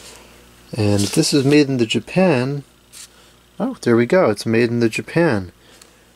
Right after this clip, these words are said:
Then maybe it does work. I don't know if this is an info lithium battery or not. The info lithium batteries that Sony made in,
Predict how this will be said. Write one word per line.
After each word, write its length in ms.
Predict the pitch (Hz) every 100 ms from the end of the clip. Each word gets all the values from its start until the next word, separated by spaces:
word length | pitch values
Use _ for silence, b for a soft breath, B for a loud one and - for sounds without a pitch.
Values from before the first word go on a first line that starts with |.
| _
Then 180 | 120 107
maybe 400 | 110 139 165 160
it 160 | 143 123
does 260 | 175 185
work. 460 | 117 98 92 - - - _ _ _ _ _ b b b b _ _ _ _ _ _ _ _ _ _ _ _ - - -
I 60 | 143
don't 80 |
know 80 | 143
if 80 | 123
this 220 | 127 -
is 100 | 113
an 120 | 104
info 360 | 120 143 123 113
lithium 500 | 101 117 - 110 101
battery 480 | 107 110 104 104 101
or 120 | 98
not. 340 | 107 110 101 B B B B B -
The 280 | 113 104 110
info 400 | 147 156 127 104
lithium 460 | 110 110 113 104
batteries 520 | 101 107 110 107 101
that 160 | 107 117
Sony 500 | - 120 113 113 107
made 460 | 107 113 113 104 - - - B B B B - -
in, 580 | 117 104 101 101 98 92